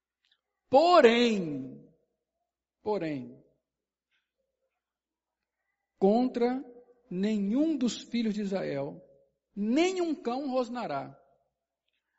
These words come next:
Não vai aparecer um cachorro bravo na rua para rosnar contra qualquer israelita no dia que o destruidor passar para matar os primogênitos do Egito. Naquele dia, Israel será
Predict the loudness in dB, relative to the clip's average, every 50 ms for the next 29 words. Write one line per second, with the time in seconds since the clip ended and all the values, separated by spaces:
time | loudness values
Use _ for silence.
0 | _ _ -10 -4 0 0 0 0 -2 -2 -2 -2 -4 -4 -4 -2 -2 -2 -4 -4
1 | -6 -8 -8 -10 -14 -14 -10 -6 -6 -4 -4 -4 -6 -8 -8 -6 -2 0 4 4
2 | 4 4 2 -2 -6 -4 -4 -4 -4 -4 -6 -6 -4 -2 -2 -4 -4 -6 -12 -18
3 | -20 _ _ _ _ _ _ _ _ _ _ _ _ _ _ _ _ _ _ _
4 | _ _ -4 -4 -2 -2 -2 -2 -2 -2 -4 -6 -8 -8 -6 -6 -8 -8 -12 -16
5 | _ _ _ _ _ _ -14 -14 -10 -10 -10 -8 -6 -6 -6 -6 -8 -8 -6 -6
6 | -6 -8 -10 -12 -12 -10 -10 -10 -10 -12 -12 -16 -20 -20 -20 _ _ _ _ _
7 | _ _ _ _ _ -6 -4 -4 -4 -2 -4 -4 -4 -4 -8 -10 -10 -10 -12 -8
8 | -6 -6 -6 -6 -6 -8 -6 -6 -6 -8 -8 -8 -10 -10 -10 -10 -10 -12 -10 -10
9 | -12 -12 -10 -10 -10 -10 -10 -12 -10 -8 -8 -8 -8 -8 -10 -12 -12 -14 -12 -8
10 | -8 -6 -6 -8 -10 -14 -16 -18 _ _ _ _ _ _ _ _ _ _ _ _
11 | _ _ _ _ _ _ _ _ _ _ _ _ _ _ _ _ _ _ _ _
12 | _ _ _ _ _ -8 -8 -8 -8 -6 -8 -8 -6 -6 -10 -12 -14 -14 -12 -12
13 | -8 -6 -6 -8 -8 -10 -12 -14 -14 -12 -10 -10 -8 -8 -8 -8 -8 -8 -10 -12
14 | -14 -14 -12 -10 -10 -10 -10 -12 -14 -16